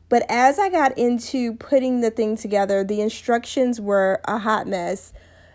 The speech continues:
So, first of all, there's no words. It's just a diagram. And I thought,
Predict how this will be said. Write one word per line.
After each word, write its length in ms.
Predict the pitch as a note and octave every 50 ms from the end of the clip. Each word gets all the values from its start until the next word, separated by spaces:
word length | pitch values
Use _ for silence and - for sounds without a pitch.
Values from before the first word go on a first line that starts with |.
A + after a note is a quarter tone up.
| - -
So, 680 | _ - - - B3+ A#3 A3+ G#3+ G#3 G3+ G3+ G3 - - - - - B3
first 300 | - C#4 C4 C#4 D4+ -
of 80 | C#4 A#3
all, 260 | G#3 G3+ G3+ G3 G3+
there's 240 | G3+ G3+ G#3 G#3+ G#3
no 240 | A#3+ A#3+ B3+ C4 C4+
words. 720 | A#3+ A3+ G3+ G3+ G3+ G3 G3 G3 G3 G3 F#3+ - - - -
It's 280 | - G#3+ G#3 G#3 - -
just 320 | A3 G#3 A#3 A#3+ A#3 -
a 80 | A#3+ G#3+
diagram. 880 | G3+ A3+ G3+ G3+ G3+ G#3 G3+ G3+ G3+ G3+ G3 G3 F#3+ F#3+ F#3 F#3 -
And 320 | - G3 G3+ G3+ G3 F#3 -
I 180 | - G3+ G#3 G#3+
thought, 380 | G#3 - G#3 G3+ G3+ G3+ G3